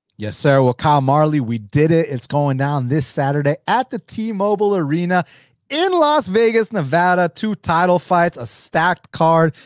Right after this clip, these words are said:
U F C two ninety-six is gonna be one for the record books. And everybody listening now, thank you all so much for your support.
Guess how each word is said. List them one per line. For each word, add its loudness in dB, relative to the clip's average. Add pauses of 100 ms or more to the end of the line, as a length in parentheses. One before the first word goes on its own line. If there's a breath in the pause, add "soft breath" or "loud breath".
(160 loud breath)
U 2
F 0
C -6
two -6
ninety-six -2 (260 soft breath)
is -12
gonna -6
be -6
one -2
for -4
the 0
record 0
books. 2
And -6
everybody -2
listening -8
now, -8
thank -10
you -2
all -2
so 0
much -2
for -8
your -6
support. -2